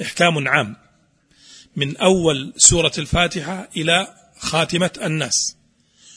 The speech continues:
هو كتاب محكم. طيب، هذا نسميه ماذا؟ الإحكام العام،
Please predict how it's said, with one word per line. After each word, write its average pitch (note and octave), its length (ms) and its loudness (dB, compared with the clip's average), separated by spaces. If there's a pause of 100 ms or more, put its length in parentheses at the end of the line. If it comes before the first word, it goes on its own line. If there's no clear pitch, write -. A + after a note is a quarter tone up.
(160)
هو D#3 260 4
كتاب E3+ 580 2 (520)
محكم. - 400 0 (880)
طيب، D3 340 0 (380)
هذا C#3 200 -2
نسميه D3+ 320 -2
ماذا؟ D#3+ 480 0 (320)
الإحكام E3 760 0 (640)
العام، D3 540 0